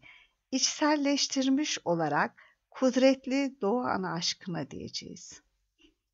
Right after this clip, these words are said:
Ancak insanlığı bekleyen bir sınav var. Kendi kirlettiği ve yok ettiği veya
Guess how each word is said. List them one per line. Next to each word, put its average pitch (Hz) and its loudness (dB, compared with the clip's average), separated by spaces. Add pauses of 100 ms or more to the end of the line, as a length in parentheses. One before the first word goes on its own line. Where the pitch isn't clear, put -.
(120)
Ancak 320 0
insanlığı 247 0
bekleyen 208 -2
bir 202 -4
sınav 156 -6
var. - -12 (560)
Kendi 339 4
kirlettiği 262 0
ve 208 2
yok 262 -2
ettiği 180 -6
veya 165 -2